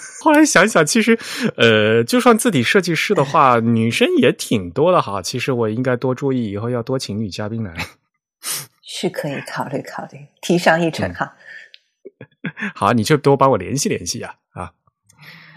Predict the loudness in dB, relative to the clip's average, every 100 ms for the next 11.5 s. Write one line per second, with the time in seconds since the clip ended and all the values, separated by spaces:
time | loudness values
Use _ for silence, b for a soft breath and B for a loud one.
0 | B B B B B -6 -6 0 6 6
1 | 8 6 6 4 2 2 0 2 4 4
2 | 6 4 4 4 4 4 4 4 4 4
3 | 6 2 0 0 0 -2 -4 0 0 0
4 | -2 -2 -2 0 0 0 -4 -4 -6 -8
5 | -4 0 2 0 -4 -10 -8 -2 0 0
6 | 2 2 2 0 -2 0 2 0 -2 -4
7 | -4 0 0 0 -2 0 2 2 2 0
8 | 2 0 0 2 2 2 0 2 2 0
9 | -2 -2 -4 -4 -2 0 0 2 0 0
10 | -4 -4 -4 -4 -2 -2 0 0 0 2
11 | 2 4 4 2 -4